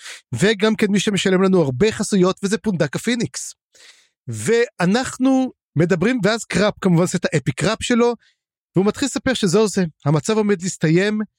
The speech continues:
ואנחנו הגע-, we are at the end game, כמו שאומרים, ובאמת אמרתי, "תודה רבה, באמת, לא ראינו שעומדים להיגמר לנו הדפים", אז,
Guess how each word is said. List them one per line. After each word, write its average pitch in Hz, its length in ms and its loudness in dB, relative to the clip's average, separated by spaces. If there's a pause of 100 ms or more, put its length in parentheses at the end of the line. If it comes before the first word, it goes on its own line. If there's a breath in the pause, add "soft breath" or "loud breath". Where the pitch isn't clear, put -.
(280)
ואנחנו 170 300 2
הגע-, 151 220 0
we 175 200 2
are 190 180 0
at 175 40 0
the 233 100 0
end 208 240 0
game, 135 300 2
כמו 147 180 0
שאומרים, 156 560 0 (560 soft breath)
ובאמת 165 720 0
אמרתי, 214 240 -2
"תודה 247 280 0
רבה, 247 160 0
באמת, 202 320 0 (140)
לא 220 180 4
ראינו 254 180 -2
שעומדים 190 320 0
להיגמר 175 340 2
לנו 165 280 2
הדפים", 202 460 0
אז, 151 380 -2